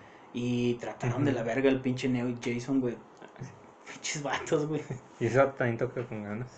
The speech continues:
Speaker 1: Ese güey toca bien verga.
Speaker 2: Sí.
Speaker 1: Su, su banda, güey, ¿sí has escuchado su banda nueva?
Speaker 2: No.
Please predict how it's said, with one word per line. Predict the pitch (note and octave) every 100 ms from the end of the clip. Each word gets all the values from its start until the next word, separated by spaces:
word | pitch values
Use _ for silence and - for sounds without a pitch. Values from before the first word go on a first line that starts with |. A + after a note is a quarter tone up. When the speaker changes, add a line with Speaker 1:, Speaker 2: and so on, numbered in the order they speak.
| - -
Speaker 1:
Ese | A#2+ -
güey | D3
toca | C#3 C3
bien | B2+ A#2+
verga. | A2 C3 C3 B2+ -
Speaker 2:
Sí. | G2+ G2+ A2 -
Speaker 1:
Su, | D#3 D3
su | C3
banda, | C#3 D3+ G#3+
güey, | G#3+
¿sí | A3
has | G#3
escuchado | - A3 G#3+
su | G3 F#3 E3
banda | D#3+ F#3+
nueva? | F#3 G#3 C4+ - -
Speaker 2:
No. | C#3 A2